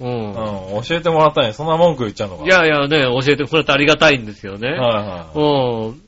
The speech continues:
Speaker 1: ねえ。あのね、ましてあのね、あれですよ。ねえ、
Speaker 2: なんすか？
Speaker 1: えっと、小野、小野、小野くん。
Speaker 2: あー、小野功石さん。
Speaker 1: 小野功石。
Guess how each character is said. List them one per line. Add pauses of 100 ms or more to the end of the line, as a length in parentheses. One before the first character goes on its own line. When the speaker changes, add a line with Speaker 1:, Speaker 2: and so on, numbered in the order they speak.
Speaker 1:
ね (720)
え。
あ
の
ね、 (540)
ま
し
て
あ
の
ね、 (280)
あ
れ
で
す
よ。 (880)
ね
え、
Speaker 2:
な
ん
す
か？
Speaker 1:
え
っ
と、 (1200)
小
野、
小
野、 (180)
小
野
く
ん。 (460)
Speaker 2:
あ
ー、
小
野
功
石
さ
ん。
Speaker 1:
小
野
功
石。